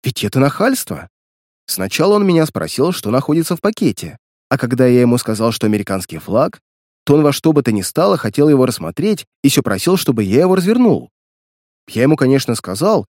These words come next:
что не могу этого сделать, что это дело хозяина, который поручил мне принести пакет и отнести его в библиотеку. Интересно знать, посмеет ли он сам открыть пакет. «А тут беда-то и случилась», —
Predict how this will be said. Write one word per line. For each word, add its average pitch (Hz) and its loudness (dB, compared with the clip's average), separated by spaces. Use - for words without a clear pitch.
что - -6
не 104 -2
могу 135 0
этого 110 -2
сделать, 80 -10
что - -4
это 92 -6
дело 98 -2
хозяина, 185 0
который 131 2
поручил 127 0
мне 120 2
принести 120 0
пакет - -4
и 110 0
отнести 120 -4
его 160 0
в 92 -8
библиотеку. 123 -2
Интересно 143 0
знать, 151 0
посмеет 147 -2
ли 226 2
он 226 2
сам 220 2
открыть 120 -2
пакет. - -6
«А - -4
тут 208 0
беда-то 185 2
и 175 2
случилась», — 143 0